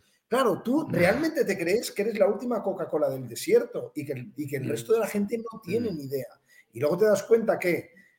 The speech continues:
Speaker 1: con menos de treinta años, bueno, yo hablo por mí, ¿vale? Hablo por mí. Con menos de treinta años
Speaker 2: <laughs> Sí,
Speaker 1: era
Speaker 2: sí.
Speaker 1: un, era un ignorante y un gilipollas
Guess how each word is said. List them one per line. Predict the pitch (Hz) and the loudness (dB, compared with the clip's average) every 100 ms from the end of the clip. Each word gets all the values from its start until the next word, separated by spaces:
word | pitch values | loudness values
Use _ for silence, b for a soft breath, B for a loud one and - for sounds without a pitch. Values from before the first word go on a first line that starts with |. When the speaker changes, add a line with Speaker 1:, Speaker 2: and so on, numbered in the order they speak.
| b | b
Speaker 1:
con | - 135 | -6 -2
menos | 165 202 180 | 0 4 4
de | 202 | 4
treinta | 208 202 196 | 4 2 2
años, | 196 180 127 | 2 2 0
bueno, | 151 127 | -2 4
yo | 165 | 6
hablo | 190 | 8
por | 170 139 | 6 2
mí, | 120 | 0
¿vale? | 120 175 | 0 0
Hablo | 151 156 | 2 2
por | 143 | 2
mí. | 127 110 | -2 -2
Con | 139 | -2
menos | 151 180 | 0 2
de | 180 | 2
treinta | 196 190 180 | 2 2 4
años | 208 - | 4 6
Speaker 2:
<laughs> | - | 6
Sí, | 160 | 8
Speaker 1:
era | 156 143 | 6 4
Speaker 2:
sí. | - | -2
Speaker 1:
un, | 131 - - | -8 -8 2
era | 180 180 135 - - | 4 4 2 -6 -6
un | 160 | 4
ignorante | 196 190 180 196 202 143 | 6 8 8 8 6 0
y | 120 | -2
un | 147 | -4
gilipollas | - 165 156 151 196 190 214 254 - - | -2 2 2 6 6 6 2 -2 -8 -14